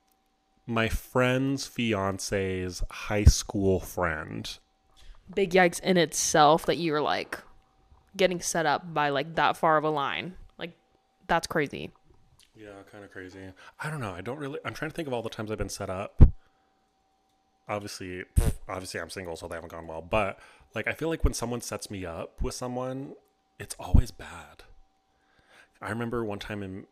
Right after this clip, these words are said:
Speaker 1: uh, when I was in college, <laughs> uh, a member of the bishopric was like, "Hey, Weston, can I set you up with someone?" I was like, "Yeah, sure." The weirdest date.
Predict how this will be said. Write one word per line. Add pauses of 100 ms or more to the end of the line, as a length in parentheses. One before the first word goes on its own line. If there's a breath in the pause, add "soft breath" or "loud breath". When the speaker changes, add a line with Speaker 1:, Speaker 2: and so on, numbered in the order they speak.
(120)
Speaker 1:
uh, (260)
when
I
was
in
college, (600 loud breath)
<laughs>
uh,
a
member
of
the
bishopric (200)
was
like,
"Hey, (320)
Weston,
can
I
set
you
up
with
someone?"
I
was
like,
"Yeah,
sure." (1700 soft breath)
The
weirdest
date.